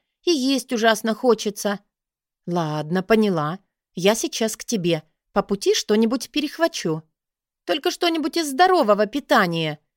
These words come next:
выдала подруга и отключилась. Бывали периоды, когда Силь садилась на диеты, и тогда под запретом было все жирное, соленое, мучное. А бывали периоды, когда подруга с этих диет привставала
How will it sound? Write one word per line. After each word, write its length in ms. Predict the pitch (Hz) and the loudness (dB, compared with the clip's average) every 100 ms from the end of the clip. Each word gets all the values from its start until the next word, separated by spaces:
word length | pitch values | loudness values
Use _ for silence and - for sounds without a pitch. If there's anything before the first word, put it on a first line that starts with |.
| _ - | _ -6
выдала 380 | 165 185 160 147 | 0 0 0 -2
подруга 560 | 156 156 247 262 269 - _ _ | -2 -2 -2 -2 -6 -8 _ _
и 100 | 370 | -2
отключилась. 920 | 415 - 196 - - 160 147 - - _ _ _ _ _ - | -2 -4 -6 -4 -6 -6 -6 -10 -16 _ _ _ _ _ -6
Бывали 380 | 165 160 180 160 | -2 0 0 -2
периоды, 520 | 156 160 220 160 151 | -2 0 0 0 -4
когда 320 | - 160 175 | -4 -4 -4
Силь 260 | - 233 208 | -4 -4 -4
садилась 480 | - 175 214 196 | -4 -4 -2 -4
на 100 | 214 | -4
диеты, 600 | 214 254 233 170 - 139 - _ _ _ | -4 -2 -2 -4 -4 -10 -10 _ _ _
и 100 | 185 | -6
тогда 400 | - 160 165 330 | -4 -4 0 0
под 200 | - 220 | 0 0
запретом 540 | 208 208 226 233 196 | -2 0 -2 0 -2
было 160 | 170 160 | -2 -4
все 220 | - 147 | -4 -6
жирное, 460 | 139 277 320 285 254 | -4 -4 -2 -2 -2
соленое, 600 | - 143 185 247 226 185 | -4 -2 0 0 0 -2
мучное. 680 | 143 - - 202 254 240 214 _ _ _ _ | -6 -10 -6 -2 0 -2 -6 _ _ _ _
А 120 | - 202 | -4 -2
бывали 400 | 160 135 135 156 | -2 -4 -4 -4
периоды, 720 | 247 254 262 254 247 262 - _ _ _ | -4 -2 0 0 0 -2 -6 _ _ _
когда 300 | - 233 240 | -4 -2 0
подруга 520 | 381 381 285 294 277 294 | 0 -2 -2 -2 0 0
с 100 | - | 0
этих 280 | 196 180 | 0 0
диет 480 | 160 156 151 277 - _ _ _ - | -4 -6 -2 -4 -4 _ _ _ -4
привставала 920 | 359 403 - 403 349 202 170 165 | -2 -2 -6 -4 -2 0 0 -2